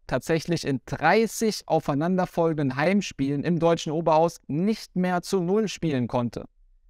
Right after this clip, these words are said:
Ja, tatsächlich. Dreißig Mal in Folge nicht mehr zu Null gespielt. Aber, was Hoffnung macht, das letzte zu Null, das letzte Clean Sheet vor heimischer Kulisse in der Bundesliga, das gab es gegen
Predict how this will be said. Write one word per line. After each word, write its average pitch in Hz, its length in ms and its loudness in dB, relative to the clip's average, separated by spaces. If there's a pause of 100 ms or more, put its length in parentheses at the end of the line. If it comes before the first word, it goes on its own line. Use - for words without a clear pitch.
Ja, 131 180 4
tatsächlich. 139 600 -2
Dreißig 180 540 0
Mal 175 160 4
in 165 80 -2
Folge 170 280 0
nicht 160 200 -4
mehr 156 100 -2
zu 156 140 -6
Null 160 100 -2
gespielt. 160 440 0
Aber, 185 380 2 (220)
was 139 200 2
Hoffnung 190 320 0
macht, 196 240 2 (240)
das - 180 -8
letzte 190 320 2
zu - 160 -2
Null, 156 320 0
das 123 160 -6
letzte 180 320 -2
Clean 196 280 0
Sheet 180 280 -4
vor 160 140 2
heimischer 170 280 0
Kulisse 165 380 -2
in 156 80 2
der 143 80 0
Bundesliga, 156 520 -2
das 135 200 -2
gab 147 260 4
es - 200 0 (500)
gegen 127 400 0